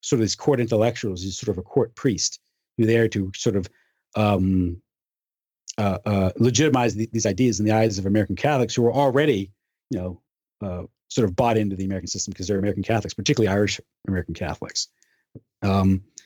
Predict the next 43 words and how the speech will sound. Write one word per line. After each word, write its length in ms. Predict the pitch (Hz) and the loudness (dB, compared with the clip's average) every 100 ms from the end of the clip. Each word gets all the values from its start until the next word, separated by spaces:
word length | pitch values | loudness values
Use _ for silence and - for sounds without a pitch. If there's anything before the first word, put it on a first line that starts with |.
| _ - | _ -4
and 160 | 117 117 | 2 4
this, 260 | 117 - 127 | 4 2 2
um, 380 | 117 110 104 | 2 4 2
so 280 | 101 135 117 113 | 2 4 4 4
this 240 | 127 - | 2 2
is 80 | 123 | 2
at 120 | 123 | 0
that 120 | 123 | 0
critical 220 | - 151 117 | 0 2 4
moment 320 | 117 113 107 | 4 2 0
in 60 | 104 | 0
Vatican 360 | 113 104 95 | 0 0 -4
two 480 | - 233 233 170 196 _ _ _ - | 0 4 6 6 2 _ _ _ -8
when 140 | 113 | -2
he 80 | 110 | 2
was 100 | 117 | 0
trying 180 | - 131 | 0 0
to 60 | 107 | 2
get 140 | 110 | 2
this 160 | 110 - | 0 -2
changed. 600 | - 175 92 76 - - | 0 0 0 -6 -12 -6
And 120 | 104 | -2
he, 160 | 107 127 - | -2 -6 0
although 280 | 135 139 120 | 2 4 2
technically 440 | - 180 151 123 | 2 0 0 0
he 60 | 113 | 0
didn't 240 | 143 131 | 2 2
get 120 | 117 | 2
it 100 | 98 | 0
changed, 580 | - 175 180 131 113 - _ _ _ - | 0 2 2 2 0 -6 _ _ _ -4
what 120 | 123 | 2
it 100 | 117 | 2
did, 300 | - 160 170 - | 4 2 2 2
did 260 | 147 165 | 2 2
was 240 | 110 110 - | 4 2 2
he 80 | 127 | -2
was 140 | 117 | 2
able 280 | 131 127 123 | 4 4 2
to 240 | - 113 107 - | 2 0 0 -6
have 160 | - 131 | 0 2
his 100 | 117 | 2
ideas 260 | 113 113 | 2 0
promoted 680 | - - 117 156 135 113 107 | -2 0 4 6 4 2 -2